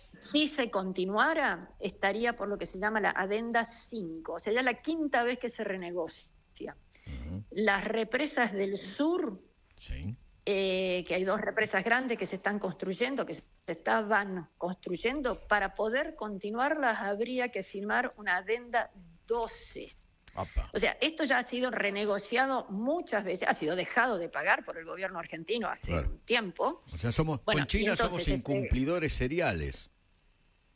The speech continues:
Speaker 1: bueno, con todo el mundo, ¿no?
Speaker 2: Con todo el mundo, sí, claro, claro.
Speaker 1: Eh, digamos,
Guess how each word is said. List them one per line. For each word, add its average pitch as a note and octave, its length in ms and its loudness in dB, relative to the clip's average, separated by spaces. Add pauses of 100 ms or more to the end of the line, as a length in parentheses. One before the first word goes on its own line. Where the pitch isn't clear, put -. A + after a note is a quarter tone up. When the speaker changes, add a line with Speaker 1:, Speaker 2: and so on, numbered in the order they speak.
(640)
Speaker 1:
bueno, G3+ 220 2
con F3+ 140 -4
todo F3 140 2
el F3 80 0
mundo, A3+ 280 0
¿no? - 60 2
Speaker 2:
Con C3 80 4
todo C3+ 140 2
el A2 80 2
mundo, D2 260 -6
sí, D2 180 -10
claro, C#2 240 -12 (340)
claro. - 200 -16 (840)
Speaker 1:
Eh, F#3 360 2
digamos, F#3 320 2